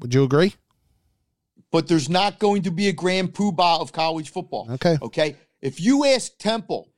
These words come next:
Speaker 2: if Temple goes six and six next year, and here's the question,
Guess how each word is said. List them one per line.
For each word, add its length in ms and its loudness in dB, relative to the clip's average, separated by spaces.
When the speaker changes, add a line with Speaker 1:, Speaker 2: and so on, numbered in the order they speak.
Speaker 2:
if 160 -10
Temple 320 -4
goes 260 0
six 280 -8
and 100 -6
six 300 -8
next 300 -6
year, 260 -6
and 160 -2
here's 240 2
the 80 0
question, 480 -2